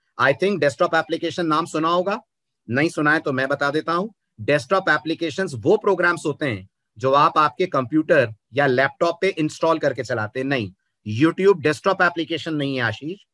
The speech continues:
YouTube is a web application, right? Of course, YouTube Python में डिजाइन करी गई है, but डेस्कटॉप एप्लीकेशंस का मतलब YouTube नहीं है। डेस्कटॉप एप्लीकेशन का मतलब एंटीवायरस हुआ,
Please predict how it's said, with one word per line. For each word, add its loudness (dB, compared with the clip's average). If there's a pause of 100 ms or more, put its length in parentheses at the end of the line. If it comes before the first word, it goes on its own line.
(240)
YouTube 0
is 0
a 2
web 2
application, -4 (360)
right? 2 (340)
Of 0 (120)
course, 4 (120)
YouTube 2
Python 2
में -2
डिजाइन -2
करी -4
गई -6
है, -16 (380)
but 0
डेस्कटॉप 0
एप्लीकेशंस -2
का -2
मतलब -2
YouTube -4
नहीं -6
है। -18 (340)
डेस्कटॉप -2
एप्लीकेशन -2
का -4
मतलब -2
एंटीवायरस 0
हुआ, -2